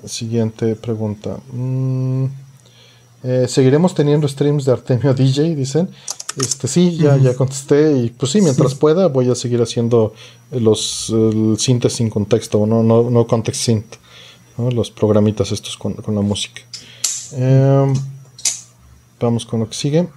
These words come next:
Speaker 1: Eh, "Saludos, los admiro y me gustaría saber cuál es el videojuego favorito de cada uno de ustedes". Rol, pues ahí lo tiene en la playera. Ya no
Speaker 2: Adiós.
Speaker 1: le muevas. Eh, para mí es muy difícil decir uno, pero cuando me preguntan eso, usualmente contesto aleatoriamente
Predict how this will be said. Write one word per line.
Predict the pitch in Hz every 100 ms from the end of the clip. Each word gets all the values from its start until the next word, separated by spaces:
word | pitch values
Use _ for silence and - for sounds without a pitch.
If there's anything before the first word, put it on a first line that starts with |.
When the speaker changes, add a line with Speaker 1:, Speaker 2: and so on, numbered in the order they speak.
| 131
Speaker 1:
Eh, | 131 139 143 143 - - -
"Saludos, | - 143 151 147 135 139
los | 135
admiro | 131 147 160
y |
me | 165
gustaría | 135 139 139
saber | 143 143 143
cuál | 147
es | 143 131
el |
videojuego | 123 113 131
favorito | 131 120 117 117 117
de |
cada | 110 117
uno | 113
de | 113
ustedes". | 107 - 113 104 - _ - _ _
Rol, | 127 147 165
pues | 147 131
ahí | 135
lo | 135
tiene | - 135 127
en |
la | 113
playera. | - 156 131 143 190 - - - _ - 139
Ya | 127
no |
Speaker 2:
Adiós. | 151 175 170 117
Speaker 1:
le |
muevas. | 127 143 185 - - _ _ _ _ _ _
Eh, | 120 120
para | 117 127
mí | 127 151
es | 135
muy | 139
difícil | 123 131 120 117
decir | 117 - 127
uno, | 147 160 196 -
pero | 127 117
cuando | - 110 113
me | 113
preguntan | 120 139 135 131
eso, | 131 147
usualmente | 135 123 117 120
contesto | 120 104 131 117 - 117 - - 127
aleatoriamente | 113 104 135 135 135 135 135 175